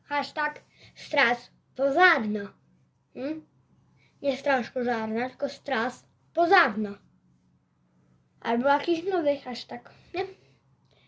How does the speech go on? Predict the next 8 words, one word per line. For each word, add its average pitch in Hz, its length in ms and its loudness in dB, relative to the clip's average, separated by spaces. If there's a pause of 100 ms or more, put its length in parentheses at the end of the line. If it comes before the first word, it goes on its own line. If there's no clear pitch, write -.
(500)
Właśnie 349 240 -4
ptak 294 240 -4
będzie, 247 340 0
nie, 240 220 -2 (180)
nie 285 120 -4
widać 220 240 -6
ptaka, - 420 -14
aha, 226 300 -12